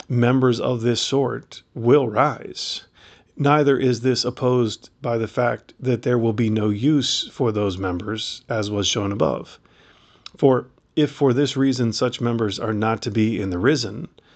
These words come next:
for an equal reason, there would be no members which serve nutrition in the risen, because neither will there be use of food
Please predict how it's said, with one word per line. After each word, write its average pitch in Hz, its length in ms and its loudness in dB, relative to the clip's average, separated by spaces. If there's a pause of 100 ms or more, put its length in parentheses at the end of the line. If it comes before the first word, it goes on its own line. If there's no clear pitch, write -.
for 117 200 0
an 107 80 0
equal 139 360 2
reason, 104 520 -2
there 131 180 0
would 117 160 0
be 123 200 0
no 120 180 0
members 117 560 -2
which 123 260 -4
serve 123 320 -2
nutrition - 880 -4
in 117 220 0
the 98 80 -2
risen, 92 500 -2
because 117 540 -2
neither 107 420 2
will 110 220 2
there 110 160 0
be 110 140 0
use 113 280 0
of 127 120 0
food - 600 -4